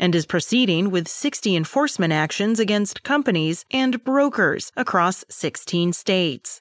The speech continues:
With the threat of revocation of operating authority and civil penalties for some, now the agency is gearing up for a second phase of an effort it is calling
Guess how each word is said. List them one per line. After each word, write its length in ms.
With 320
the 100
threat 340
of 120
revocation 760
of 140
operating 580
authority 520
and 160
civil 340
penalties 580
for 160
some, 500
now 220
the 180
agency 540
is 100
gearing 400
up 180
for 200
a 100
second 460
phase 360
of 120
an 100
effort 380
it 100
is 100
calling 480